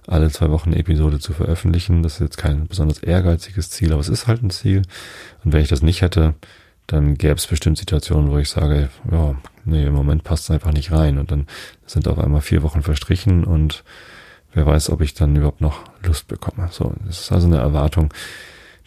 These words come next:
die ich an mich selbst aufbaue, um, äh, quasi eurer Erwartung, die ich ja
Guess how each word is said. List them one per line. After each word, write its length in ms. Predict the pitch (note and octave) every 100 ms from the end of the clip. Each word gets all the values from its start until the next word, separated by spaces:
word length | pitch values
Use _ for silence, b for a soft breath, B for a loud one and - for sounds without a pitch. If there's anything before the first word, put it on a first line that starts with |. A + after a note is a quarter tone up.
| -
die 140 | D2+
ich 200 | D2 -
an 80 | D2+
mich 140 | D2
selbst 480 | D#2 D2 C#2+ - - _ _ _
aufbaue, 800 | - E2 F2 - D#2+ D#2 D#2+ D#2+ E2 _ _ _ _ _ _ _ - - _ _
um, 500 | D#2+ D2 D2 D2 C#2+ -
äh, 340 | D2 D2 D2 D2 _ _ _ _ _ _ _ _ _ _ -
quasi 320 | - C#2+ -
eurer 380 | D#2 E2 E2+ D#2+
Erwartung, 540 | D#2 C#2+ D#2 F#2 E2+
die 100 | -
ich 140 | D2 -
ja 200 | D2+